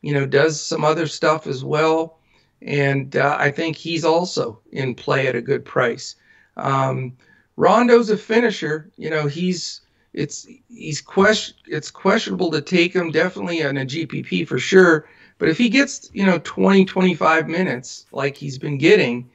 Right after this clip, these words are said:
he generally is on the floor to close, and he's phenomenal closer, and he's gonna grab some rebounds. You know, he's gonna get steals.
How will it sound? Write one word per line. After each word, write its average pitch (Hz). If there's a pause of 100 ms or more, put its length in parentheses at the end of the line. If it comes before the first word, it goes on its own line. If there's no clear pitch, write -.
(260)
he 156
generally 190
is 165
on 170
the 156
floor 165
to 143
close, 135 (360)
and 156
he's 175
phenomenal 180
closer, 190
and 143
he's 156
gonna 160
grab 151
some 156
rebounds. 202 (340)
You 143
know, 165
he's 151
gonna 143
get 131
steals. 185